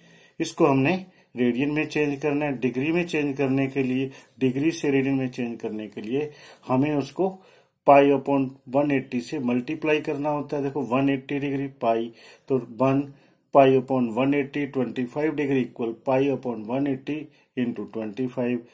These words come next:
simplify करो, फ़ाइव की टेबल पे ये कैंसिल हो जाता है, तो फ़ाइव, फ़ाइव फ़ाइव जा ट्वेंटी फ़ाइव, थर्टी सिक्स फ़ाइव जा वन एटी, तो फ़ाइव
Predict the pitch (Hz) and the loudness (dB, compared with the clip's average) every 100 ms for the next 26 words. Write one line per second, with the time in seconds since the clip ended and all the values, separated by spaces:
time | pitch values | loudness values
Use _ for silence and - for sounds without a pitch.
0 | - _ - 131 117 143 139 143 143 147 | -20 _ -6 -4 -2 -2 0 0 2 2
1 | 147 151 - _ _ - 131 127 123 143 | 2 2 -4 _ _ -2 2 4 2 -2
2 | 135 135 131 127 127 120 123 123 131 151 | 2 4 2 2 0 0 -2 -2 -2 0
3 | 139 131 127 127 156 175 - - - _ | 2 4 2 4 2 0 -10 -20 -20 _
4 | 143 135 - 139 131 143 147 - _ _ | -2 0 4 8 8 6 0 -18 _ _
5 | - 131 131 131 131 123 127 123 117 120 | 2 4 4 4 2 4 0 0 -4 -2
6 | 135 135 139 135 135 123 143 135 139 - | -2 2 0 0 -2 -2 -2 -4 -8 -6
7 | 127 117 110 117 104 110 123 123 - - | -4 -4 -4 -6 -6 -4 -4 -4 -4 -4
8 | 131 - _ - 131 - 135 147 156 | -6 -18 _ -10 -10 4 6 6 2